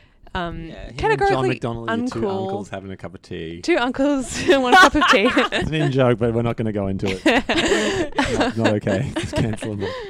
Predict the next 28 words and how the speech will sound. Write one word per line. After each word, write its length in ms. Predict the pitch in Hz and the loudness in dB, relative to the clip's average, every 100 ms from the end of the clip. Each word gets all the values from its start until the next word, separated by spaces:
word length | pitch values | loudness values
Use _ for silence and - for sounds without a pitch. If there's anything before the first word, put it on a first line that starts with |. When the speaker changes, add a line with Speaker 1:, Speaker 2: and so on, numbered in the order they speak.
| 349 330 302 _ - | -14 -18 -20 _ -6
Speaker 1:
Uh, 440 | 247 254 254 254 | -2 0 0 -2
but 220 | 247 277 | 0 0
yet, 280 | 285 302 - _ - | 2 0 -2 _ -6
it, 200 | 226 - | -4 -4
it 140 | - 302 | -4 -4
is 100 | 339 | -2
kind 180 | 359 330 | -2 0
of 60 | |
ironic. 240 | 269 247 226 | 0 0 -2
It's 140 | 208 | -4
the 80 | 226 | -4
same 300 | 247 220 220 | -2 -2 -2
as 180 | 214 - | -4 -2
Bernie 240 | 202 190 | -4 -2
Sanders 360 | 202 202 196 185 | -4 -6 -6 -8
in 60 | |
the 100 | 180 | -8
U 120 | 175 180 | -4 -4
S. 220 | 180 - | -6 -6
They 180 | 185 175 | -6 -6
attract 360 | - 196 190 | -6 -8 -8
so 200 | - 180 | -8 -8
much 500 | 175 170 - - - _ _ - | -8 -12 -14 -14 -16 _ _ -12
of 140 | 180 | -8
the 80 | 185 | -6
young 260 | 170 170 | -6 -6
vote. 500 | 175 180 180 185 - - _ _ _ _ - | -8 -8 -8 -12 -14 -16 _ _ _ _ -8
Um, 480 | 180 170 170 170 | -6 -6 -8 -12